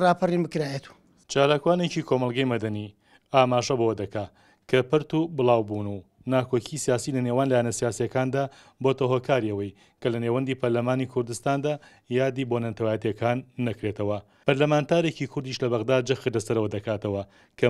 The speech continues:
Speaker 2: مای نیگەرانیە لە پەرلەمانی عێراقدا یادی بۆنەتەوایەتیەکانی هەرێمی کوردستان بکرێتەوە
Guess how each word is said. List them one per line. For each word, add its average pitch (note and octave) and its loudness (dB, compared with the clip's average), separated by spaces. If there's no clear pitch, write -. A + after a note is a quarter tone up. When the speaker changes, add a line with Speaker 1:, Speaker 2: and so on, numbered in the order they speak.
Speaker 2:
مای A#2+ 2
نیگەرانیە G#2+ -4
لە B2 4
پەرلەمانی A#2+ 0
عێراقدا G2+ -2
یادی C3 0
بۆنەتەوایەتیەکانی A#2+ 0
هەرێمی C3 -2
کوردستان B2 -2
بکرێتەوە A2 0